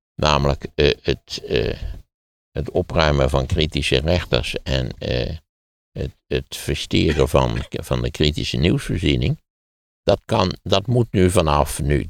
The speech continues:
teruggedraaid worden. Bovendien was ik, is Tusk de leider van de nieuwe Poolse regering,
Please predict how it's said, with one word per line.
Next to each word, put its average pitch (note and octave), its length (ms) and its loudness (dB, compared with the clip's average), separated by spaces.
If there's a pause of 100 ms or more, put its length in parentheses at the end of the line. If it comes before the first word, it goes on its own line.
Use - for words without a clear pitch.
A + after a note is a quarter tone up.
(220)
teruggedraaid D2 760 2
worden. A2+ 440 0
Bovendien F#2 460 2
was D#2 240 4
ik, C#2+ 180 -4
is - 380 -8
Tusk - 400 4
de - 120 0
leider F#2 480 4 (460)
van C#2+ 180 2
de C#2+ 80 4
nieuwe C#2 320 2 (200)
Poolse G1+ 400 -4
regering, D2 600 0